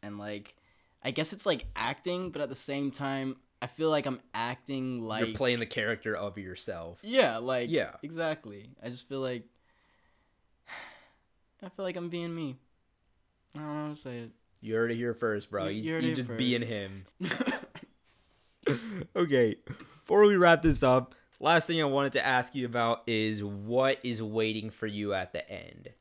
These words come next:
Speaker 2: So when
Speaker 1: <sighs>
Speaker 2: you're a pop star,
Speaker 1: Oh,
Speaker 2: you
Speaker 1: man.
Speaker 2: achieve those Hollywood dreams. I don't even know if that's what you want. Like, I don't know if you wanna be famous. Like, I could
Speaker 1: Mm.
Speaker 2: never be famous, bro. But, like, what, uh, what are you hoping for?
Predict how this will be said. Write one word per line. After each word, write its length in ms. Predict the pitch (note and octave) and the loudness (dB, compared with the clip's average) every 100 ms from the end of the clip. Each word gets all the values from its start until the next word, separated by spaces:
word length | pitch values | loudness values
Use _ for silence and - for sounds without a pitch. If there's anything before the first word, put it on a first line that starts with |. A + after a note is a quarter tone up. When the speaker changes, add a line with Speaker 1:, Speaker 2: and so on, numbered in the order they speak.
| _ | _
Speaker 2:
So 220 | - - | -12 -6
when 480 | F#2+ G2 A#2+ B2+ C3 C3 - | -6 -2 -4 -4 -6 -8 -10
Speaker 1:
<sighs> 200 | - - | -14 -12
Speaker 2:
you're 220 | A#2+ C3 | -2 2
a 60 | C3 | 2
pop 400 | C3 D3 A#2+ - | 0 -4 -4 -4
star, 480 | - B2 A2 A2 G#2 | -6 -2 0 0 -2
Speaker 1:
Oh, 140 | C#3+ B2+ | -6 -4
Speaker 2:
you 60 | |
Speaker 1:
man. 100 | A#2 | -4
Speaker 2:
achieve 360 | A2+ G#2 B2+ A#2+ | -4 -2 -2 -2
those 180 | A#2+ A#2 | -2 -4
Hollywood 540 | - B2 A#2+ A#2+ A#2+ A#2 | -4 -2 -2 -2 -6 -8
dreams. 460 | A#2 A#2+ A#2 A2+ - | -8 -6 -6 -8 -2
I 60 | G#3 | 2
don't 180 | F#3+ | 2
even 160 | E3+ C#3+ | 2 2
know 140 | C3 | 2
if 80 | B2 | 2
that's 180 | B2 A2+ C3 | 0 -4 -6
what 260 | A#2+ A2+ | -4 -4
you 80 | A#2+ | -6
want. 320 | A2 A2 G#2+ | -6 -6 -6
Like, 120 | A2 | -4
I 20 | D3 | -2
don't 100 | D#3 | -2
know 120 | C#3 | -2
if 80 | A2+ | -4
you 80 | A#2 | -4
wanna 160 | A#2 | -4
be 120 | G#2 | -6
famous. 520 | G2 A2+ G2+ G#2 G#2+ - | -8 -8 -6 -6 -8 -6
Like, 120 | A2 | 2
I 120 | D3+ | 4
could 80 | E3 | 4
Speaker 1:
Mm. 40 | A#2 | 2
Speaker 2:
never 160 | A2 | -6
be 120 | G#2 G2+ | -8 -10
famous, 360 | G2+ F#2+ F#2+ | -10 -10 -14
bro. 300 | G2 G2 F#2+ - _ - | -12 -12 -12 -16 _ -8
But, 60 | |
like, 380 | A#2 G#2 G2+ - _ _ _ _ _ _ | -4 -4 -6 -12 _ _ _ _ _ _
what, 300 | B2 C3 C3+ | -4 0 0
uh, 380 | C3+ B2 B2 B2 B2 - _ _ _ | 2 4 4 4 0 -16 _ _ _
what 120 | B2+ D#3 | -4 0
are 20 | |
you 80 | D#3+ | 2
hoping 300 | D#3+ - A#2 | 0 -2 -6
for? 340 | D#2+ E2+ G2+ | -6 -6 -8